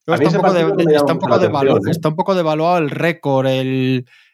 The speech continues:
Speaker 1: el X puntos, el tal, más allá de la chorrada esta diaria de eso, del primer jugador, que no sé qué, esto que nos bombardean todos los días,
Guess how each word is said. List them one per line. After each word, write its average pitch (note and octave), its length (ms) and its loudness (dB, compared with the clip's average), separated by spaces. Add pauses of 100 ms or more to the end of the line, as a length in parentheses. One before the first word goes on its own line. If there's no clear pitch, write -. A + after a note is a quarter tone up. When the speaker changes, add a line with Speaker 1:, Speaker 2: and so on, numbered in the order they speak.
(140)
Speaker 1:
el C3 220 2
X D3+ 260 0
puntos, D#3 420 0
el B2+ 140 -6
tal, D#3+ 180 -2
más C#3+ 200 -6
allá D#3+ 160 0
de D#3 80 2
la C3+ 120 -4
chorrada C#3 440 0
esta C#3 220 -4
diaria C#3 420 0
de B2+ 180 0
eso, A#2+ 220 -4
del A2 180 -10
primer E3 460 -2
jugador, G3+ 480 0
que F#3 100 -6
no D#3 80 -2
sé C#3+ 100 -4
qué, D#3+ 80 -4
esto D3+ 160 -4
que C#3+ 100 -6
nos C3 200 -6
bombardean C3 440 0
todos B2+ 160 0
los A#2+ 60 -2
días, A2+ 160 -6